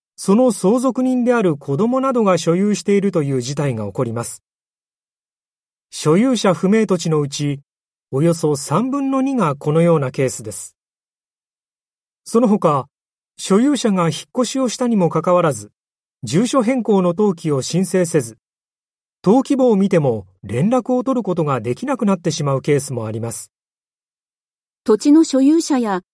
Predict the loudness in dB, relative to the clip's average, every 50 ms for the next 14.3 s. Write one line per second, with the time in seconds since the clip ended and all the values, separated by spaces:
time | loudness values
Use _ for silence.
0 | _ _ -12 -2 2 4 6 6 6 4 4 4 2 2 2 4 4 4 4 4
1 | 2 0 2 2 2 0 _ 0 2 4 4 4 4 0 -4 _ _ _ _ _
2 | _ _ _ _ _ 0 2 4 4 4 4 2 2 4 2 2 2 0 -2 -2
3 | 2 2 2 2 2 2 2 4 2 2 0 -4 0 2 4 4 4 2 2 2
4 | 4 4 4 4 2 -2 -2 _ _ _ _ _ _ _ _ _ _ -2 0 2
5 | 2 4 4 2 2 0 -2 -6 -4 -4 -4 -2 0 2 2 0 0 2 4 4
6 | 6 4 4 2 -4 -2 0 2 2 2 2 2 0 0 -2 -6 -4 -4 0 0
7 | 0 0 _ _ _ _ _ _ _ _ _ _ _ _ _ _ _ _ _ _
8 | _ _ _ _ _ _ _ _ _ _ _ -2 -2 0 2 2 2 2 2 0
9 | 0 2 4 4 4 6 6 6 6 6 6 4 4 2 2 0 -2 -2 _ _
10 | _ -2 2 2 4 4 4 4 6 6 6 4 2 0 -4 -4 -4 0 2 2
11 | 2 2 0 -4 -6 -6 -4 -4 -4 _ _ _ _ _ _ _ _ _ _ _
12 | _ _ _ _ _ _ _ _ _ _ _ _ _ -2 0 2 2 2 0 0
13 | 0 2 2 0 0 0 -2 -2 0 0 0 2 2 2 0 0 -2 -2 -2 -4
14 | -2 -4 -4 -4 -4 -6